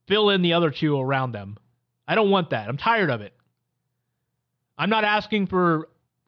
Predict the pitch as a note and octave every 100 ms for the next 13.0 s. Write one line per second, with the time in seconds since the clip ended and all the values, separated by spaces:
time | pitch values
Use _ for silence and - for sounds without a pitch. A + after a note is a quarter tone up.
0 | - F3 G3+ E3 - F#3+ F3+ E3 D#3 D3
1 | C#3+ D#3+ D3 C3+ C3+ - E3+ F3+ D#3+ C#3+
2 | B2+ - _ - - G3+ F3+ F3+ D#3+ -
3 | D#3+ D3 C3+ C3 C#3+ B2+ A2 B2 B2 -
4 | A#2 G#2+ G2+ - _ _ _ _ _ C#3
5 | D#3+ F#3 F3 E3+ F3 D3 D3 C#3+ - B2
6 | A2 G#2+ D3+ - D3+ A#2 - _ _ _
7 | _ _ _ _ _ _ _ - F#3+ A3
8 | G3+ G3 F3 - _ _ _ _ _ _
9 | _ _ _ _ _ - D3+ G3+ G#3 F3+
10 | E3 - E3 D#3+ D#3 C3+ D3 C#3+ D3+ -
11 | _ _ - D#3+ F#3 F3 E3 D3+ D#3 C3
12 | - D3 D#3 - D3 C#3 C3 C3+ C3 C3+